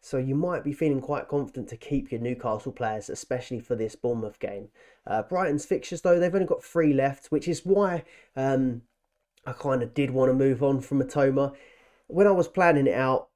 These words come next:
I did look at this game, Crystal Palace and Fulham, as games that would be pretty good,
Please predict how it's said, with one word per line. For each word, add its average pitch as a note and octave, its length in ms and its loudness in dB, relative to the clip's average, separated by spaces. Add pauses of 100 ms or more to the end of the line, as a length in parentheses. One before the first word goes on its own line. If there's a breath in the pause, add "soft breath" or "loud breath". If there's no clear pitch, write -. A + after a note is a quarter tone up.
(140)
I C#3 80 -6
did G3 220 6
look F3+ 200 0
at F3 140 0
this E3 220 0
game, D#3 420 6 (140)
Crystal D#3 300 -2
Palace C#3 400 0
and D3 300 2
Fulham, A#2+ 420 2 (360 soft breath)
as A2+ 400 -2 (100)
games D3 300 2
that A#2 100 0
would C3 180 -2
be B2 100 -4
pretty - 440 -2
good, C3 380 2